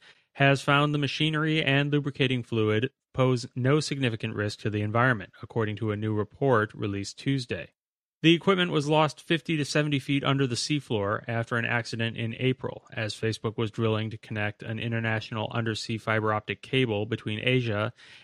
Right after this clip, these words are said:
and the tiny coastal community of Tierra del Mar.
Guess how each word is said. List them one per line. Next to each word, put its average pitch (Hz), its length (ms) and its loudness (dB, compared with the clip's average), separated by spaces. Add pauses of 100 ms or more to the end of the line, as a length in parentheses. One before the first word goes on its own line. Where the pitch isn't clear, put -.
and 107 200 0
the 113 60 -2
tiny 113 300 -2
coastal 107 420 -4
community 113 640 -2
of 110 220 0
Tierra 98 300 -4
del 95 160 -6
Mar. 110 420 -2